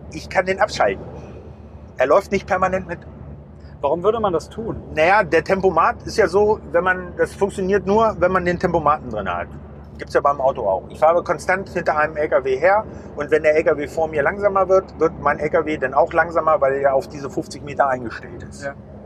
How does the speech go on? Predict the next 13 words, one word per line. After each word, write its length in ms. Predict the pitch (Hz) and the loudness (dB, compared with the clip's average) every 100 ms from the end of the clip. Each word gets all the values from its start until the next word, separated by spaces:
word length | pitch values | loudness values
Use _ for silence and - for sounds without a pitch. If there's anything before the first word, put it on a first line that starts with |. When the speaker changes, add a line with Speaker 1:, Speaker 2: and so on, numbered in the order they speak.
| - | -8
Speaker 1:
Na? 140 | 113 139 - - - - - - | -6 -6 -10 -20 -20 -20 -10 -4
Ist 160 | 160 208 | 0 2
natürlich 420 | 196 208 208 190 | 4 2 2 0
immer 180 | 185 180 | 2 2
riskant, 440 | 175 - 196 220 - - | 2 2 0 -2 -14 -10
wenn 120 | 151 | -2
jetzt 160 | 165 - | -2 0
einer 240 | 160 180 | 0 2
von, 220 | 185 165 151 | 2 0 -2
ein 480 | 135 127 - - | -6 -16 -18 -4
Autofahrer 580 | 127 165 196 180 185 185 | 2 4 4 4 4 4
von 240 | 175 151 143 | 2 -2 0
links 480 | 202 214 233 - | 0 0 -6 -12